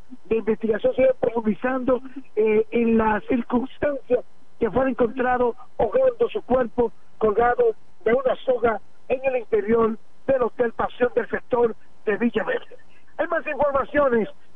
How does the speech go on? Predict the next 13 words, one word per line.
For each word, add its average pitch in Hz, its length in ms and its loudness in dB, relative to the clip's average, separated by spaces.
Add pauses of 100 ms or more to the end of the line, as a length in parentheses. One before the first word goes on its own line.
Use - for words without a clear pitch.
Sigue 285 220 0
la 269 120 2
gran 269 220 2
cantidad 262 380 2
de, - 140 2 (420)
de 214 60 2
cúmulo - 280 0
de 233 80 4
desperdicio, 214 680 -2 (380)
basura, 262 420 0
vertederos 247 640 2
en 214 100 -4 (240)
sectores 262 520 0